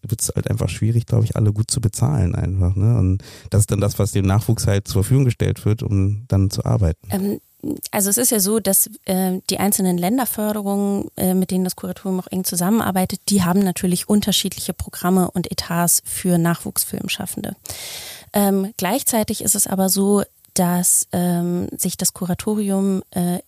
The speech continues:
Speaker 2: im Forum Talentfilm, also im Zusammenschluss mit dem Produzentenverband und dem Filmfestival Max-Ophüls-Preis, ähm, in den vergangenen Jahren wirklich sehr stark dafür eingesetzt hat, auf Bundesebene, äh, Mittel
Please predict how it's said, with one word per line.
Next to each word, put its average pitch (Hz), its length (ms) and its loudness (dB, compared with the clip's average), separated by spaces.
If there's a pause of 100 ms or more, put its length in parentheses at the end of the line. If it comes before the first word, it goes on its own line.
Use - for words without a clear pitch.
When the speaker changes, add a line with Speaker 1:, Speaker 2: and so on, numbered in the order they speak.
(100)
Speaker 2:
im 214 260 2
Forum 202 360 -2
Talentfilm, 220 760 -2
also 175 160 -2
im 180 180 0
Zusammenschluss 196 920 0 (240)
mit 185 280 0
dem 180 100 0
Produzentenverband 196 1080 -2 (300)
und 190 240 0
dem 196 100 4
Filmfestival 180 600 0
Max-Ophüls-Preis, 208 1000 0 (420)
ähm, 190 360 4 (300)
in 196 160 4
den 190 100 4
vergangenen 190 380 0
Jahren 196 260 -2
wirklich 208 380 0
sehr 190 220 2
stark 196 400 -2
dafür - 280 -4
eingesetzt 190 640 0
hat, 185 300 -4
auf 220 420 2
Bundesebene, 185 1040 2 (760)
äh, 185 140 -4
Mittel 214 500 2